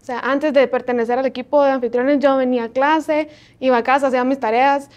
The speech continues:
volvía a venir a clases y mucho de siete a una. O sea, era algo muy, eh,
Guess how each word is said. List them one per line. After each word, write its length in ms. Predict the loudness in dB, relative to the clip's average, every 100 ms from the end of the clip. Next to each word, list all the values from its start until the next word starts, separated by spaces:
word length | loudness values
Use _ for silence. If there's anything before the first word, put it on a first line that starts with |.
| _
volvía 180 | -4 -2
a 40 | 0
venir 140 | 0
a 80 | 0
clases 280 | -2 -2 -2
y 60 |
mucho 300 | -2 0 0
de 100 | 0
siete 240 | 0 0 0
a 80 |
una. 320 | 2 2 -2 -10 -20 -10
O 40 |
sea, 220 | -2 2
era 160 | 4 4
algo 360 | 2 2 0 0
muy, 760 | -6 -2 2 2 2 -2 -6 -14 -20 _ -20 -20 _
eh, 260 | -10 -10 -10